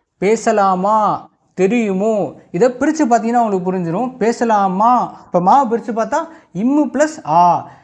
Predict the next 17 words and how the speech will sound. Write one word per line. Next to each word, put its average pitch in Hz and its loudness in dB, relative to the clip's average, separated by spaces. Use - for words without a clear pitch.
இந்த 202 0
ஆ 220 4
இருக்கா? 220 0
அதே 190 -2
மாதிரி 247 -4
தெரியுமோ. 208 0
இந்த 196 -2
மோவை 262 2
பிரித்து 240 -2
பார்த்தா 226 -2
இம்மு 254 0
ப்ளஸ் 294 -4
ஓ. 165 -2
மொழி 240 0
இறுதியில் 220 -2
வருபவை 190 0
எது? 247 -2